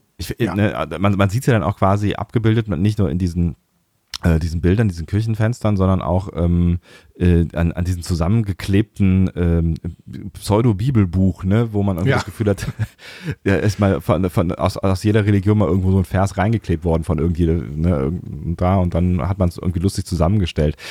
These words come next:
Speaker 1: Ist es eigentlich, ähm, ist es, ist es, ist es religionsfeindlich? Also k-, könnte man sich auf den Schlips getreten fühlen als, als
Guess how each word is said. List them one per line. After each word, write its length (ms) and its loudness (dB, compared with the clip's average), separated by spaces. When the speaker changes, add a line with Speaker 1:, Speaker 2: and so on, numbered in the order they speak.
Speaker 1:
Ist 140 0
es 100 0
eigentlich, 580 2
ähm, 320 4
ist 120 -4
es, 80 -2
ist 200 -8
es, 100 -10
ist 200 -8
es 160 -8
religionsfeindlich? 1700 -2
Also 120 0
k-, 180 -6
könnte 280 0
man 360 2
sich 220 -2
auf 60 -4
den 120 2
Schlips 300 -2
getreten 420 0
fühlen 560 0
als, 720 -2
als 580 -2